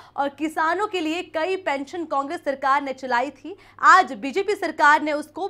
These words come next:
बंद कर दिया है। तो साफ तौर पे कह सकते हैं कि जनसभा को संबोधित करते हुए हरीश ने सीधे बीजेपी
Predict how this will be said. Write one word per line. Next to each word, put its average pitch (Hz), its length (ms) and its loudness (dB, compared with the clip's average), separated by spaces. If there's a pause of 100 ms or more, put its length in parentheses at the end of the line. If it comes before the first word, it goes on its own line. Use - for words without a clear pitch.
बंद 285 280 -2
कर 226 180 -6
दिया 190 220 -8
है। 180 180 -16 (2500)
तो 247 40 -14
साफ 262 280 0
तौर 294 120 0
पे 302 120 -4
कह 285 180 -2
सकते 285 280 -6
हैं 294 160 -10
कि 349 120 -8
जनसभा 262 680 -6
को 294 120 -6
संबोधित 247 440 -8
करते 254 300 -6
हुए 254 360 -8
हरीश 240 500 -10
ने 247 100 -10
सीधे 254 380 -8
बीजेपी 311 480 -10